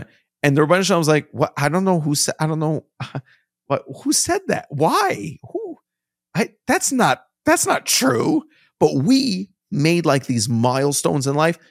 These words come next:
Everyone gets married and is supposed to have a baby right away. Everyone, uh, who has a baby, that baby's supposed to be, uh, uh, happy.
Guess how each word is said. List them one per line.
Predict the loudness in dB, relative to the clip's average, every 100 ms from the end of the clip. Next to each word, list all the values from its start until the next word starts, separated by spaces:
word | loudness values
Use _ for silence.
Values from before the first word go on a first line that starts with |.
| _ _
Everyone | 0 2 2 2
gets | 0 0
married | 0 0
and |
is | -4
supposed | -6 -4
to |
have | -4
a | -2
baby | -4 0
right | 2 4
away. | 4 2 -2 -18 -20 _ _ 0
Everyone, | 0 2 0 2 0 0 -6 _ _ 0
uh, | 0 2
who | 2
has | 2 2
a |
baby, | 2 2 0 -2 -2
that | -4
baby's | -4 -4
supposed | -6 -6 -6
to | -4
be, | -2 0 2
uh, |
uh, | 4 2 0 0 2 4
happy. | 2 2 -2 -10